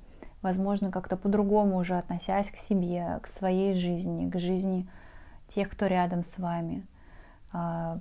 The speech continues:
по-другому относясь к своему телу, здоровью,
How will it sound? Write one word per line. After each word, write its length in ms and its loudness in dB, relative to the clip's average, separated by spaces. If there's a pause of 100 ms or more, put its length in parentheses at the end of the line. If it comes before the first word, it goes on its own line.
(120)
по-другому 460 6
относясь 460 0
к 60 -12
своему 380 0
телу, 680 0
здоровью, 1200 2